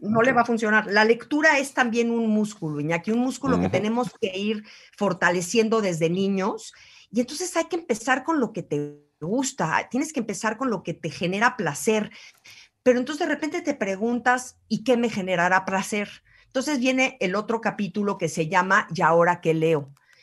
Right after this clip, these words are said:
Speaker 1: ¿no? Y entonces es, ¿qué vas a leer y a quién le vas a preguntar qué leer?
Speaker 2: Ujú.
Speaker 1: Porque en el capítulo anterior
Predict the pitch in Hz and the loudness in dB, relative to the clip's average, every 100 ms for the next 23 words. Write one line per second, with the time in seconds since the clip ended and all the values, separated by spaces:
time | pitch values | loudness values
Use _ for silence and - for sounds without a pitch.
0 | - 147 151 - 175 202 208 277 277 320 | -10 -4 -4 -4 -6 -4 -2 -4 -2 -6
1 | 311 - - _ 233 247 - - _ 277 | -6 -16 -20 _ 2 2 0 -14 _ 4
2 | 277 311 311 233 208 208 214 214 202 - | 4 4 2 2 2 0 2 2 2 0
3 | 302 311 254 - - 202 165 170 160 185 | 0 2 0 -2 -2 -2 0 0 4 4
4 | 180 175 160 139 113 - 165 180 175 202 | 4 0 0 -2 -4 -8 -2 0 0 0
5 | 214 226 220 226 269 330 294 233 202 214 | 2 2 2 0 0 0 0 -2 -2 2
6 | 202 170 - | 4 4 2